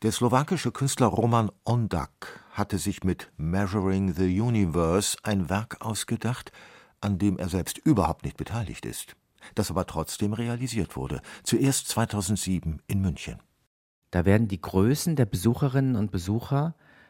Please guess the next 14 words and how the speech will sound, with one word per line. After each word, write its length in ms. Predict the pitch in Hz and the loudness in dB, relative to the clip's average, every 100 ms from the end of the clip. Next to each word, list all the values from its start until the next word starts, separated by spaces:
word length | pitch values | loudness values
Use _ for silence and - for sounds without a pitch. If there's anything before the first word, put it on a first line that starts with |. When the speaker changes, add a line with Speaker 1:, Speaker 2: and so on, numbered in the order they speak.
| _ _ _ - | _ _ _ -4
Speaker 2:
in 160 | 104 | 0
der 80 | 113 | 2
Pinakothek 480 | 117 110 113 110 107 | 4 4 4 0 4
der 80 | 107 | 4
Moderne 640 | 107 101 95 101 101 98 - | 6 6 6 6 6 2 -2
gemessen. 640 | - 85 73 - 76 69 78 _ _ _ - _ _ | -2 0 0 0 -2 -4 -6 _ _ _ -20 _ _
Also 380 | 98 92 98 92 | 0 4 6 4
auf 180 | - 107 | 2 -2
den 300 | - 110 92 | 2 2 4
Wänden 600 | 92 101 139 147 160 160 - | 6 6 6 2 0 -2 0
eines 340 | 101 90 - | 2 2 0
Raums 600 | 80 90 120 165 180 - _ - - _ - | 2 4 4 2 -4 -10 _ -20 -20 _ 2
wird 260 | 107 - - | 2 2 -2
die 320 | 101 101 | 2 2